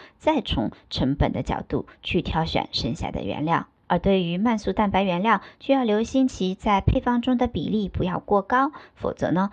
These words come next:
可能会对动物的生长有负面的影响。我相信呀，在不久的将来，随着我们研究的深入，蛋白动力学也会成为配方设计中必不可少的要素之一。最后一个问题，对于蛋白动力学的未来，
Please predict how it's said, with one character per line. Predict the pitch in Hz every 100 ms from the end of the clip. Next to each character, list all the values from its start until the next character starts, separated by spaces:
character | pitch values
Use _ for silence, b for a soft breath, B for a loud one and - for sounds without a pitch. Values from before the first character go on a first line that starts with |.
| B
可 | - 139
能 | 120 139
会 | -
对 | 156 147
动 | - 151 139
物 |
的 | 117 104
生 | - 185
长 | 202 - -
有 | 131
负 | - - 147
面 | 147
的 | 135
影 | 127 147
响。 | - - B B B B
我 | 151
相 | - 160
信 | 180 165
呀， | 147 B B
在 | - -
不 | 226
久 | - -
的 | -
将 | - 208 220
来， | 190 214
随 | - 240
着 | 262
我 | 185
们 | 151
研 | 160 185
究 | 254
的 | 277 277
深 | 302 294
入， | 285 190 B B
蛋 | 311 294
白 | 262
动 | 311 269
力 | 247
学 | - 185 214 -
也 | -
会 | - -
成 | - -
为 | -
配 | - 165
方 | 175
设 | 185 202
计 | 185 196
中 | 226 233 B B
必 | 277
不 | 262 -
可 | - -
少 | - - -
的 | - - _
要 | - -
素 | - - - _
之 | - -
一。 | - 214 254 b b b _
最 | -
后 | 339 262
一 | 160
个 | 135
问 | 143 131
题， | - 135 - B _
对 | - 175 156
于 | 156 170
蛋 | - 262 226
白 | 208 220
动 | 294 269
力 | 269
学 | 240 208
的 | 240
未 | 269 247
来， | 202 202